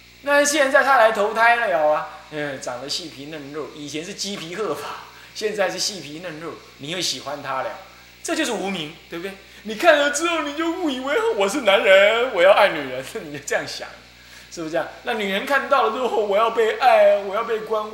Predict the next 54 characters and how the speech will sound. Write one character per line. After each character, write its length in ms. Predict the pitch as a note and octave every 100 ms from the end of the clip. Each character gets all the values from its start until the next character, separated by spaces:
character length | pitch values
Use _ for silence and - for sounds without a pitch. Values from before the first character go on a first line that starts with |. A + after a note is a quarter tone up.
| F#3
怀， 240 | G3+ E3+
这 120 | F#3
个 100 | A3+
男 200 | G3+ F#3
孩 160 | G3 F#3+
子 200 | F#3 G3 - -
好 200 | - F3+
关 360 | E3 A#3 A3+ A3+
心 420 | - A3+ A3 A3
我 240 | F3+ C#3+
哎， 380 | C3 C#3 C3+ B2+ -
哎 80 | C#3+ C#3
呀， 100 | C#3+
再 160 | G3 D#3
轮 240 | D3+ E3+
回 180 | D#3+ C#3+
我 180 | C#3+ D#3+
也 200 | D#3 B2
值 280 | - C3 C3+
得 240 | B2+ A#2 B2+
啦， 400 | B2 A#2 A#2+ - - D#3+
<laughs> 280 | G#3+ - -
他 60 | F3
就 100 | F3
这 160 | -
样 120 | D#3+
想， 180 | C#3 D3 - - - - -
他 80 |
觉 100 | D3+
得 80 | C#3
怎 100 | C3+
么 80 | B2
样？ 80 | B2 - - - - -
去 100 | -
贪 180 | A#2+ A2 G#2+
爱， 160 | A2 G#2 - - _ _ _ -
对 80 | E3+
不 60 |
对？ 120 | F#3+ F#3 - -
这 80 | E3
就 100 | D3
是 80 | C3
无 40 |
明， 260 | A2+ A#2+ G#2+ -
对 220 | F4 A#3+
境 220 | G3 A3
生 180 | G3 G#3
迷， 300 | G3 F3+ C3 C3 - - - - _ _
你 140 | C#3+ D3
懂 80 | C3+
我 40 |
意 80 | C#3
思 80 |
吗？ 120 | C3